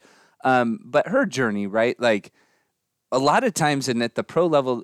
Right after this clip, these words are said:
people who get injured talk a lot about,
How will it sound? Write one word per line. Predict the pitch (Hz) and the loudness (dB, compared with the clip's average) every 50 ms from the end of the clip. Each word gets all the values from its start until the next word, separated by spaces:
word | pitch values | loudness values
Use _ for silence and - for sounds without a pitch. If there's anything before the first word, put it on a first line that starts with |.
| - - - _ _ _ _ _ _ _ | -10 -14 -16 _ _ _ _ _ _ _
people | - 156 160 143 151 135 | -8 -8 -6 -4 -4 -6
who | 135 117 | -4 -2
get | 120 117 - | -4 -4 -2
injured | - 113 110 104 107 98 85 | -2 -4 -4 -4 -6 -8 -8
talk | - 117 104 101 _ - _ | -6 -4 -4 -4 _ -10 _
a | - 101 | -6 -6
lot | 98 95 95 101 104 113 117 - - | -4 -4 -2 -2 0 0 0 -2 -4
about, | 110 101 98 107 101 98 95 95 - - - | -8 -6 -2 0 2 2 2 0 -2 -6 -18